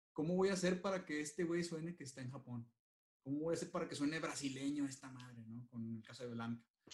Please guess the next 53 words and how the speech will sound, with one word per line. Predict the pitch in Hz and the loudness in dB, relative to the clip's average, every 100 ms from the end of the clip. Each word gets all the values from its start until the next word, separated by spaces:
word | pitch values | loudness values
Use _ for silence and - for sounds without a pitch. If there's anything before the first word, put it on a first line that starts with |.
| - | -6
¿Cómo | 143 165 | 2 6
le | 175 | 6
hago | 185 | 4
para | 185 165 139 | 2 0 0
que | 151 | 0
suenen | 139 151 180 180 | 0 2 4 4
tres | 165 165 | 4 2
diferentes | 180 160 160 170 170 | 2 4 2 2 -2
de | |
Estados | - 147 160 165 | -2 0 0 2
Unidos, | 143 156 131 | 2 2 -2
¿no? | 123 147 - _ _ | 0 0 -2 _ _
Hoy | 131 | 0
es | 160 151 | 2 2
el | 156 | 0
stage | 139 - 143 135 | -2 0 0 0
de | 156 147 | -4 -4
Ken, | 151 170 | -2 -2
que | 170 | -2
es | 139 151 | -2 -2
un | 151 | -6
stage | - 139 139 | -4 -4 -4
que | - | -6
está | - 139 | -4 -2
ambientado | 147 147 139 143 | -2 -2 -2 -2
tipo | 135 160 | -2 -6
Nueva | 151 139 | -4 -2
York, | 120 131 143 135 | 0 0 0 -2
donde | 131 | -8
están | 120 127 | -8 -4
llegando | 135 143 143 | 0 0 0
los | 139 | -2
inmigrantes | 139 120 120 127 143 143 127 | -4 -4 -2 -2 -2 -4 -8
y | |
todo | 120 | -6
ese | 127 | -6
tipo | - - | -6 -6
de | - | -2
cosas. | 143 143 - - _ _ - | -2 -2 -6 -14 _ _ 0
Hoy | 139 | 2
es | 143 | 2
el | 156 | 2
de, | 143 135 135 | 2 0 -2
el | 135 | -4
de | 127 | -2
Guile, | 139 156 156 | -2 -4 -4
que | |
es | 135 147 | -4 -2
una | |
especie | 139 143 135 | -4 -4 -4
de | 143 | -2
base | 131 156 | -2 -2
militar. | 139 120 127 139 135 | -4 -4 -4 -4 -6